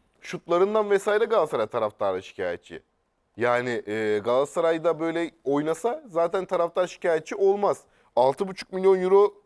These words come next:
civarı, aynen altı buçuk milyon euro civarı bir, e, paraya geldi Galatasaray'a. Parasının hakkını verdi mi? Açıkçası altı buçuk milyon euronun vermedi ki, e, Morutan'la beraber, e, iki Rumen oyuncu olarak hep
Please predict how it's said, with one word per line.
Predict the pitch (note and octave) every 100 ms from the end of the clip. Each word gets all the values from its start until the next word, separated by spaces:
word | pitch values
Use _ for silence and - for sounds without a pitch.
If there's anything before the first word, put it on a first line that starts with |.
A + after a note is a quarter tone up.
| -
civarı, | C3+ D#3 D#3+ D#3+ G3
aynen | F3 E3 C3
altı | A2+ - D#3+
buçuk | - -
milyon | D#3 D#3
euro | D#3 D#3
civarı | C#3+ B2+ A2+ E3+
bir, | G3 F#3+ - A#2+ A#2
e, |
paraya | A#2 D3 C#3+ D3+
geldi | C#3+ G#2+ F#2+ F2+
Galatasaray'a. | F#2 F#2 - G#2 D3 C#4+ _ _ _ _ _ _ _ _ _ _ _ _ _ _ _ _ _ _
Parasının | - E3 F#3 G3 F#3
hakkını | F#3 - G3 F3
verdi | F#3+ E3+ A2
mi? | C3 F#3+ -
Açıkçası | - D3+ - -
altı | C#3+ C3+ C3
buçuk | B2 -
milyon | A#2+ G#2+ G2
euronun | F#2 A2+ E3+ - _ _
vermedi | A#2 D3+ D3 A2+ A2+ D#3+ D#3
ki, | D3
e, | C#3+ A2+ A2
Morutan'la | A2+ A#2+ C#3 C#3 C3 B2 A2+
beraber, | A2 G#2+ A2 D3 -
e, | G#2 G#2 G#2
iki | A2 C#3
Rumen | A#2+ A2 A2
oyuncu | G#2+ G#2+ G2 G2
olarak | A#2+ D#3
hep | C#3+